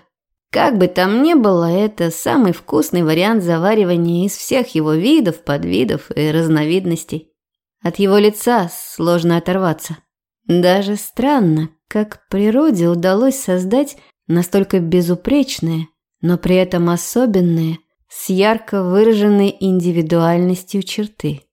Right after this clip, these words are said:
Самое гипнотическое на этом лице — не тонкий нос и не губы, не скулы и не линия подбородка. Глаза. Когда он смотрит на тебя, мир вокруг начинает расплываться разводами.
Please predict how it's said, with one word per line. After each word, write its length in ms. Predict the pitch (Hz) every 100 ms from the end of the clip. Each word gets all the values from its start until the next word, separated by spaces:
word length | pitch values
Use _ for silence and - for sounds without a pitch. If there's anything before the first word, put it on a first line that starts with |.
| _ _ _ -
Самое 540 | - 196 202 190 185
гипнотическое 880 | 170 180 180 180 226 214 185 - 180
на 160 | 170 185
этом 260 | 180 180
лице — 460 | 175 170 - 262 269 - _ _ -
не 180 | 208
тонкий 600 | 233 - 311 190 160 180
нос 520 | 170 180 254 247 - -
и 80 | 156
не 200 | 165 160
губы, 460 | 156 208 240 185 - _ _ -
не 160 | 196
скулы 680 | 214 - - 165 214 220 214 _ _ _
и 140 | 165
не 180 | 175 160
линия 340 | 160 220 196
подбородка. 840 | 160 156 151 151 147 165 - - - _ _ _
Глаза. 680 | - 156 165 190 214 208 147 _ _ _ _ _
Когда 320 | 170 170 190
он 100 | 190
смотрит 600 | 185 - 226 214 180 170
на 100 | 170
тебя, 400 | 170 - 196 269 294 _ _ _
мир 320 | 185 214 277 233
вокруг 540 | 202 202 240 285 -
начинает 720 | 175 - 180 185 220 226 220
расплываться 840 | 165 - - 170 160 196 - -
разводами. 800 | 151 156 156 151 165 170 180 185